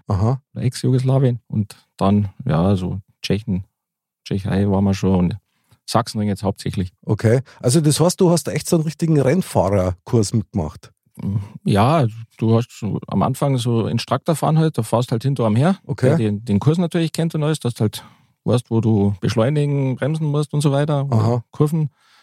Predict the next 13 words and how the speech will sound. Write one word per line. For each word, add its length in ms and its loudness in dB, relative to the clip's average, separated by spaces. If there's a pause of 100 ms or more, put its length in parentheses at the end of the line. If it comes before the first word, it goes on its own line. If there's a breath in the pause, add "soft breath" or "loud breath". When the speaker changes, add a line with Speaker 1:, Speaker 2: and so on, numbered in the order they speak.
(300 soft breath)
Speaker 2:
äh, 320 2 (800 soft breath)
gut 160 2
anfährst 520 -2
und 360 -2 (500)
dann 200 -2
geht's 220 -6
dahin. 260 0 (260)
Speaker 1:
Boah, 180 -4
ist 80 -4
aber 220 -4
auch 80 -2
heftig, 400 -2
oder? 320 2